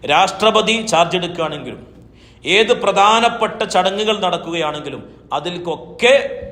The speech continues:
അജ്മീറിലേക്ക് ഒരു പട്ട് അവിടുന്ന് കൊടുത്തേക്കും. അത് പ്രധാനമന്ത്രിയുടെ ഓഫീസാണെങ്കിലും ശരി,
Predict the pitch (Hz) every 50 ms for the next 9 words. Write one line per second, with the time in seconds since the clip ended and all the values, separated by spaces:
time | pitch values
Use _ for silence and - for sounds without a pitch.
0 | - - - - - - 151 170 165 202 214 226 247 262 277 277 262 254 233 214
1 | 196 - - 175 165 160 156 - 131 135 123 - - - 175 147 120 117 123 123
2 | 113 101 90 - - 90 - - - - - - - - - - - - - -
3 | - - - - - - - - - - - - - - - - - - - -
4 | - - - - - - - - 117 123 120 123 113 101 113 127 143 143 143 143
5 | 143 147 143 147 139 131 139 139 139 135 - 143 143 147 147 143 151 151 147 -
6 | - - 156 151 165 175 - -